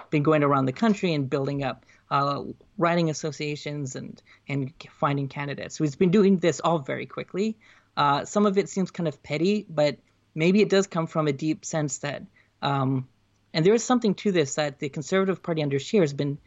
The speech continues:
like, Andrew Scheer himself is a social conservative and has sort of pretty extreme views. Uh, he was against same-sex marriage. He, uh, you know, he is, uh, like, anti-abortion. He has all these things that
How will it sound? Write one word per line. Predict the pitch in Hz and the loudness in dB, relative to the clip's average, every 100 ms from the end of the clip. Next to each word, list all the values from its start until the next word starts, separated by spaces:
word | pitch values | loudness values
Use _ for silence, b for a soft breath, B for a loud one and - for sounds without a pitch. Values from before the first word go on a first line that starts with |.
| b b b b _ _ - | b b b b _ _ -2
like, | 160 - | -2 0
Andrew | 226 240 | 2 2
Scheer | 202 185 175 | 2 0 0
himself | 170 139 147 143 | -2 -2 -2 -2
is | 139 | -6
a | |
social | 127 156 135 139 | -6 -4 -4 -6
conservative | 135 127 135 139 151 170 196 - | -6 -6 -8 -6 -4 -4 -4 -8
and | 147 | -6
has | 139 143 135 | -4 -4 -2
sort | 143 139 | 0 0
of | 135 135 - b - | -2 -6 -16 b -2
pretty | 277 220 | 2 4
extreme | 131 - 160 147 151 147 165 _ | 2 -4 0 0 0 -2 -8 _
views. | - 147 156 196 214 214 | -8 2 4 6 4 0
Uh, | - | -4
he | 151 135 165 | -4 0 2
was | 151 | 2
against | 139 139 135 131 - | 2 2 0 0 -6
same-sex | 131 135 156 - | -8 -6 -4 2
marriage. | 196 190 190 175 - B B B | 4 6 4 2 -4 B B B
He, | - 160 143 139 - | -2 0 2 0 0
uh, | 123 127 117 | -2 -2 -2
you | - 151 | -4 -4
know, | 143 | -4
he | 135 - 135 | -4 -2 -2
is, | 139 - 113 117 - _ b b - | -2 -2 -4 -6 -10 _ b b -4
uh, | 117 110 - - - - | -2 0 -2 -4 -10 -6
like, | 143 135 | -4 -2
anti-abortion. | 156 143 - 151 170 170 180 156 | -4 -6 -8 0 2 2 2 2
He | |
has | 147 147 | 2 2
all | 165 | 2
these | 156 - | 0 -2
things | 151 147 | -4 -2
that | 147 139 | -4 -6